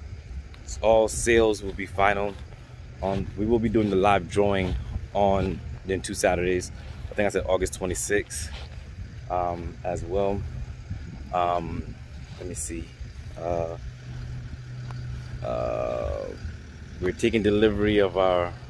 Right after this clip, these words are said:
dog food, as you can see. Um, yeah, I don't know much more to tell you guys, man. I'm just, I'm, I'm really happy and blessed.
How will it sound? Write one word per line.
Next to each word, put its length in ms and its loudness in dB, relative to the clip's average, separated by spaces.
dog 260 6
food, 320 -2
as 140 4
you 60 -10
can 120 -6
see. 320 -2
Um, 420 0
yeah, 220 4
I 40 4
don't 160 2
know 140 6
much 240 4
more 180 2
to 80 6
tell 180 4
you 140 2
guys, 340 6
man. 200 0
I'm 120 2
just, 360 2
I'm, 180 2
I'm 220 2
really 200 10
happy 320 8
and 140 2
blessed. 320 6